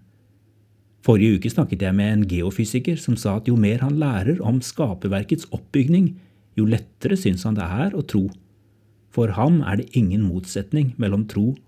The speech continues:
og vitenskap. Og samtidig finner jeg personlig en god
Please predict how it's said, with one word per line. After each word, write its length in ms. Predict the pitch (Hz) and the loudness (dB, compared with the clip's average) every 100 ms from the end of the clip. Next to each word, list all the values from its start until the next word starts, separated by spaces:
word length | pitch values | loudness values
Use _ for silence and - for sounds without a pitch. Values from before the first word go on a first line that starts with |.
| - | -4
og 120 | 104 | -2
vitenskap. 480 | 90 - - 113 110 - _ _ _ _ _ _ _ _ - _ _ | -2 -4 -8 -8 -10 -14 _ _ _ _ _ _ _ _ -20 _ _
Og 80 | - | -2
samtidig 480 | 127 98 98 143 170 - _ _ - | 0 0 0 0 -2 -8 _ _ 0
finner 220 | 98 98 | 0 0
jeg 100 | 104 | -4
personlig 480 | 131 - 90 90 110 | -8 -4 -2 -2 -2
en 160 | 123 123 | 0 0
god 360 | 101 104 143 - | 2 0 0 2